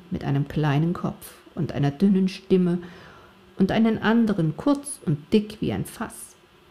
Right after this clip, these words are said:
und mit zwei Narben im Gesicht, der über Kreuz stand.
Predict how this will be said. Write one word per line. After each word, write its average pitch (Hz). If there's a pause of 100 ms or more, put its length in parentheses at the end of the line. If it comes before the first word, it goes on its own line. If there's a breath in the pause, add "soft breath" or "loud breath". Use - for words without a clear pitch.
und 156
mit 165
zwei 165
Narben 170
im 147
Gesicht, 151 (260)
der 143
über 170
Kreuz -
stand. -